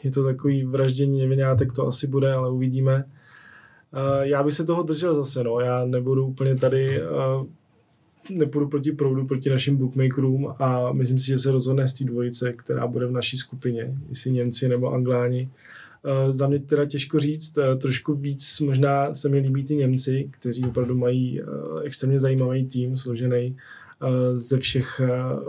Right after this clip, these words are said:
talentů, který mají v Bundeslize i mimo,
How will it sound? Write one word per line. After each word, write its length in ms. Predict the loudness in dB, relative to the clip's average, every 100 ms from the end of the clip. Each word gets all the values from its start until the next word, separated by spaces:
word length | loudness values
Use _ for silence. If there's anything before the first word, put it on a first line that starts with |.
| -8 -4
talentů, 460 | 2 2 2 0 -4
který 320 | -2 -4 -2
mají 200 | -2 0
v 40 | 0
Bundeslize 580 | 0 0 0 0 0
i 120 | 0 0
mimo, 420 | 2 2 0